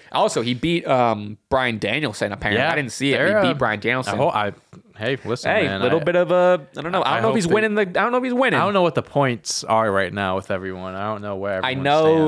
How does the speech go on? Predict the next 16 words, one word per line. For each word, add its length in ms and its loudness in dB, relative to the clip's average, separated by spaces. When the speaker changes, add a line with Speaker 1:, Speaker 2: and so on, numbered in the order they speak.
Speaker 2:
stands, 80 -12
but 200 -6
Speaker 1:
that's 200 0
the 80 -2
part. 220 0
There's, 160 0
like, 140 0
there's, 180 -4
there's 160 0
a 40 0
blue 360 0
league 320 0
and 80 2
a 40 -2
gold 460 2
league. 80 -4